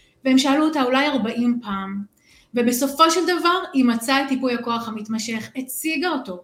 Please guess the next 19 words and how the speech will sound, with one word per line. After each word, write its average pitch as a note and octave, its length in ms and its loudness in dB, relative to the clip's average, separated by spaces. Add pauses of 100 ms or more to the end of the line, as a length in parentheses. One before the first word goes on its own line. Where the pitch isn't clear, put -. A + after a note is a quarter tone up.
(140)
בפני B3+ 320 2
האנשים A#3+ 460 0
של G#3 180 -6
מד"א, A3+ 320 -2 (640)
ובאותו C4 580 2
רגע C#4 240 0 (240)
הם A#3 120 -2
הניחו A3 400 0
לה. F#3 160 -12 (1040)
והיא G#3+ 1120 0
באה C4 280 4
אליי G#3 440 -2 (220)
באיזשהו A3+ 480 -4
שלב, G#3 420 -6 (320)
ועם A3+ 640 -2
איסורי D4 300 0 (120)
מצפון, C#4 440 -2 (800)
ואמרה A3+ 600 2
לי, D4 440 -4